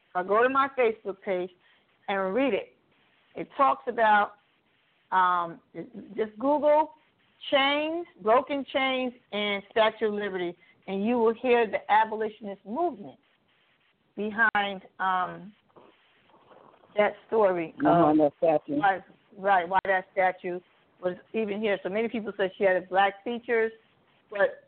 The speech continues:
Speaker 1: whenever you have questions about any kind of sculpture or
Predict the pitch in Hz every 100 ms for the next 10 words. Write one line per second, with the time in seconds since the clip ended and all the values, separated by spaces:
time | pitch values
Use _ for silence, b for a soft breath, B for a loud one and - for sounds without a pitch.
0 | - 214 233 302 330 294 294 285 262 233
1 | 226 226 _ _ _ _ _ _ - -
2 | 262 262 226 196 185 185 - 214 226 220
3 | 214 190 185 165 _ _ 208 220 214 214
4 | 208 175